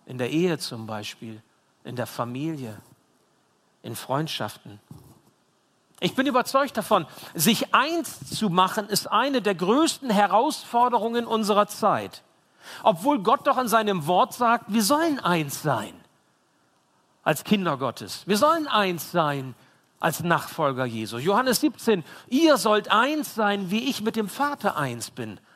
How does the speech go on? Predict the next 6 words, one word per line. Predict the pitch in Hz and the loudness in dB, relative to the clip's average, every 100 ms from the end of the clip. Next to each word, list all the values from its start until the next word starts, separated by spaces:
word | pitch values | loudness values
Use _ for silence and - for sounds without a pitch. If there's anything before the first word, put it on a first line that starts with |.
| _ | _
hat | - 135 | -6 -4
Jesus | 143 120 107 - | -2 -2 -4 -6
einmal | 107 95 90 | -8 -8 -10
gesagt. | 87 - 87 82 - - - - - | -12 -14 -14 -18 -20 -20 -20 -20 -6
Wisst | 185 202 | -4 -2
ihr, | 202 170 | 2 2